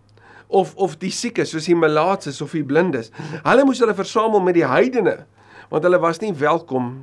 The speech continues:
tussen hulle eie mense nie. En een so tollenaar beskryf Lukas vir ons,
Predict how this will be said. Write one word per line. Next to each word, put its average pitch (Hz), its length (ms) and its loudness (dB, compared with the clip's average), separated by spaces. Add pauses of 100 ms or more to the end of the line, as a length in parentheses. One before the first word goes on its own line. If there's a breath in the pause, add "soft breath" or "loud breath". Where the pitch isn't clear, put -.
tussen 147 280 -6
hulle 135 260 -2
eie 131 280 -2 (200)
mense 139 600 -2
nie. 104 160 -16 (920 loud breath)
En 190 240 2
een 226 400 4
so 185 320 -4
tollenaar 131 640 0 (300 loud breath)
beskryf 175 720 -2 (160)
Lukas 156 540 -2
vir 120 160 -2
ons, 120 300 -8